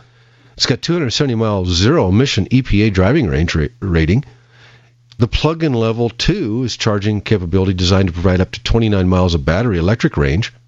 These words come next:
That's E P A estimated. It's sporty, it's modern, it's spacious, it's comfortable interior. Oh, yeah, digital instrumentation. Ten point two inch, right there. Nine inch H D touchscreen.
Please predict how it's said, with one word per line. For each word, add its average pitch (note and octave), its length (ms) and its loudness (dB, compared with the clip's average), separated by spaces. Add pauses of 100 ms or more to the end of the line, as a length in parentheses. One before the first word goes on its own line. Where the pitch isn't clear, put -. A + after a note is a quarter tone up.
(580)
That's F2+ 180 0
E F#2+ 60 2
P F2+ 200 2
A G2+ 220 2
estimated. C#2+ 460 -4 (800)
It's G#2 140 0
sporty, A2 420 0
it's - 160 -4
modern, A2 380 2
it's F2 120 0
spacious, G#2 440 -2
it's E2+ 80 -6
comfortable G2+ 440 -2
interior. C3 460 -2 (840)
Oh, B2 260 0
yeah, D#3 320 0 (160)
digital C3+ 460 -2
instrumentation. C3+ 800 0 (540)
Ten G3 340 0
point A#2 460 -2
two E3+ 320 0
inch, - 380 -4
right G2 280 -2
there. - 200 -4
Nine D#3+ 280 2
inch D3 380 -2 (1120)
H A2+ 240 0
D A#2+ 140 2
touchscreen. E2+ 720 -2